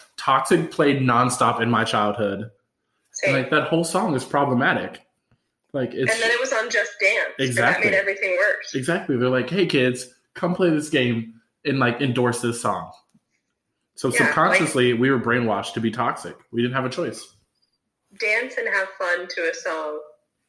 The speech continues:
Speaker 2: about being toxic.
Speaker 1: That's
Speaker 2: So
Speaker 1: true.
Speaker 2: then it just becomes fun. Then it's like a game.
Speaker 1: And it was a competition with another person. So once again, teaching you to be co-, toxic.
Speaker 2: Oh my God,
Speaker 1: Listen.
Speaker 2: Just Dance and Britney ruined us.
Speaker 1: Listen, it was, it was a conspiracy, okay?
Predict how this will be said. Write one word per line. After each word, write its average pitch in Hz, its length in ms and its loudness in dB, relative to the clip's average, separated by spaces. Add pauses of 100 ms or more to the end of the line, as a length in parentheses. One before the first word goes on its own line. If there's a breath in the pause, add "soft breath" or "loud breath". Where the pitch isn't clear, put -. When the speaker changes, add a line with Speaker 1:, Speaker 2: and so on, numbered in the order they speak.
(840)
Speaker 2:
about 170 240 -2
being 165 220 -2
toxic. - 420 -2
Speaker 1:
That's 117 160 -2
Speaker 2:
So - 80 2
Speaker 1:
true. - 120 2
Speaker 2:
then 285 120 4
it - 60 -8
just 311 160 -4
becomes 277 320 0
fun. - 260 -4
Then - 160 2
it's - 120 -4
like 262 100 -2
a 269 100 -8
game. - 380 -4 (100)
Speaker 1:
And 147 100 6
it 151 40 8
was 151 160 6
a 156 60 4
competition 160 760 2
with 151 160 4
another 143 260 2
person. 139 600 -2
So 127 220 -2
once 131 220 -4
again, 143 320 -4 (760)
teaching 139 280 -2
you 135 80 4
to - 60 2
be 131 120 -2
co-, 127 340 -4
toxic. - 460 -4 (840)
Speaker 2:
Oh 262 100 0
my 302 100 -2
God, 311 180 2
Speaker 1:
Listen. 139 240 2
Speaker 2:
Just - 100 -8
Dance 233 260 0
and - 140 -2
Britney 160 460 0
ruined 233 340 0
us. - 320 -8
Speaker 1:
Listen, 120 340 -4
it 135 60 2
was, 160 260 0
it 147 80 0
was 185 280 4
a 170 40 -2
conspiracy, 151 800 2
okay? 117 340 -4